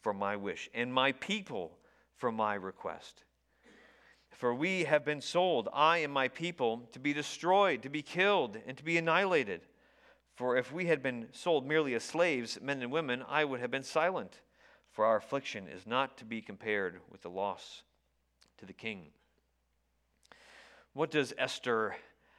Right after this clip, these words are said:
ask for? Not gold, not power, not her freedom, but she asks for her life and for the life of her people to be spared. I want you to notice a few things about Esther's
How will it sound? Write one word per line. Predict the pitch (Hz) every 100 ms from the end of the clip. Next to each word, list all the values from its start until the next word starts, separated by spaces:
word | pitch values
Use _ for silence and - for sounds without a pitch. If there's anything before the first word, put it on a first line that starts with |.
| _ -
ask | 104 - -
for? | 92 85 - _ _ _ _ _ _ _ _ - -
Not | 110
gold, | 127 131 131 127 - -
not | 101 120
power, | - 120 123 120
not | 113 127
her | 131
freedom, | - 127 117 117 113 113 - _ - - _ _
but | 98
she | - 165 131
asks | 123 120 - - - - _ _ _ -
for | 104
her | 113 104
life | 107 87 - - - -
and | 95
for | - 87
the | 90
life | 98 110 98 - - _ _ _ _ -
of | 101
her | 95
people | - 107 101 92 82 _ _ _ _ _ - _
to | -
be | 104
spared. | - - 98 87 82 - _ _ _ _ _ _ _ _ _ _ _ _ _ _ -
I |
want | 135 139
you | 147
to | 131
notice | 139 139 123
a | 107
few | 151
things | 139 143 123
about | 113 113 -
Esther's | 127 - 120 110 107 95